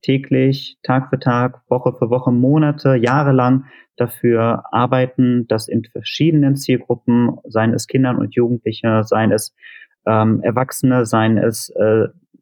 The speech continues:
im Speziellen ältere Zielgruppen, ähm, dass diese eben Zugänge erhalten zu, ähm,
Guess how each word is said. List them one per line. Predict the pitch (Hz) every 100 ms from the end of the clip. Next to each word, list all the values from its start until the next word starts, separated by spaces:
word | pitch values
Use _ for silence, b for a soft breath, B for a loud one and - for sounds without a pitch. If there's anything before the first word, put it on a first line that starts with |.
| _ _ _ -
im | 107 120
Speziellen | - 117 - 123 117 117
ältere | - 127 139 135 127
Zielgruppen, | - 131 127 123 - 123 123 - _ _ _ _ 123
ähm, | 117 113 113 107 _
dass | 117 117 - _ _ _
diese | 127 135 139 135
eben | - 123 123 123 127 -
Zugänge | - - 156 170 208 151 151
erhalten | - 131 143 143 143 135 139 139
zu, | - 123 120 123 -
ähm, | - 110 107 110 107